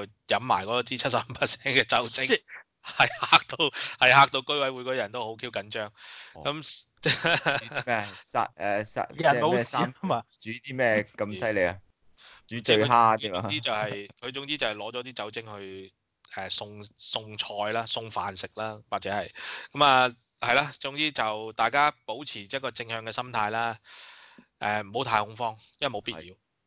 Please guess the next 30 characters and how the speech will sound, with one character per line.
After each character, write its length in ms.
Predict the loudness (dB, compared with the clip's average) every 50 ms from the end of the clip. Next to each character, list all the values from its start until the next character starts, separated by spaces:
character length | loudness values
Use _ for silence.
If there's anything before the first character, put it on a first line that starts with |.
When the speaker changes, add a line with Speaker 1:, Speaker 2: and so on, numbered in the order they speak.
| _ _ _
Speaker 1:
啊， 140 | -8 -6 -6 -6
而 160 | -6 -6 0 2
家 320 | 2 2 2 2 -2 -4 _ -18 -20 -18 -6
我 100 | -2 0 0
哋 40 |
仲 140 | 0 0 -2
會 80 | -2 2
介 80 | 2
紹， 380 | 4 4 2 0 -2 -6 -10 -12
遲 240 | -12 -10 -10 -8 -4
啲 60 | -2 -2
有 80 | 0 0
一 80 | -2 -2
節 200 | -4 -6 -6 -6 -8
咧 80 | -10 -10
會 80 | -10 -12
錄 100 | -14 -14 -14 -12
嘅， 140 | -12 -12
就 100 | -10 -10 -10
係 280 | -10 -4 -2 -2 -2
介 120 | -2 -4 -6
紹 40 | -8
呢 80 | -8
個 80 | -10 -10
澳 280 | -10 -10 -12 -14 -8 -6
洲 180 | -4 -4 -4
嘅 80 | -2 -4
神 260 | -4 -4 -4 -6 -10 -14
藥 120 | -16 -16 -14
啊。 160 | -16 -18 -18